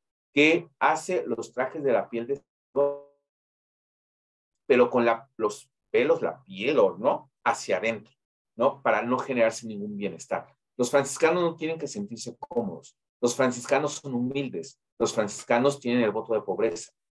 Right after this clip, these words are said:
Por lo tanto, entre, por eso también los cilicios con los que se golpeaban, ¿no? Por eso también lo que es el cordón franciscano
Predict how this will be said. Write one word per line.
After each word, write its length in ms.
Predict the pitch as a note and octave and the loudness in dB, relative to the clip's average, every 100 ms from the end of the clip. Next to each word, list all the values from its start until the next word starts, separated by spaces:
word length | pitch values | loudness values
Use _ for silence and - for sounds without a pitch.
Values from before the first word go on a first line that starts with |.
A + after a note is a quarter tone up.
| _ | _
Por 140 | B2 | 2
lo 180 | A#2+ A#2 | 4 2
tanto, 400 | C#3 C#3+ C#3+ F3+ | 2 2 0 -2
entre, 280 | C3+ A2+ A#2 | -4 -8 -4
por 120 | A#2 A#2 | 0 0
eso 140 | - | 0
también 280 | C#3 B2+ B2 | -2 0 -2
los 140 | B2 | -2
cilicios 560 | D#3 C#3+ A#2+ C#3+ - _ _ - | -6 -14 0 0 0 _ _ -10
con 100 | G#2 | -8
los 140 | F#2+ | -8
que 80 | - | -10
se 120 | G#2 | -10
golpeaban, 540 | F2 F2+ A2 G#2+ G#2+ - | -8 -6 -4 -6 -6 -10
¿no? 420 | G2+ A2 D3+ - _ _ | -2 2 2 -2 _ _
Por 120 | A#2+ | 0
eso 180 | A#2 C#3+ | 2 0
también 340 | C3+ B2 B2+ B2+ | 0 4 4 4
lo 140 | A#2+ | 4
que 120 | B2 | 2
es 140 | A#2+ B2+ | 0 0
el 140 | A#2+ | 0
cordón 440 | B2+ A2+ A2+ A2+ | 2 4 4 2
franciscano 920 | B2+ B2+ C3+ - D3 B2 A#2 C#3+ - | 0 -8 -8 -4 0 2 0 -6 -8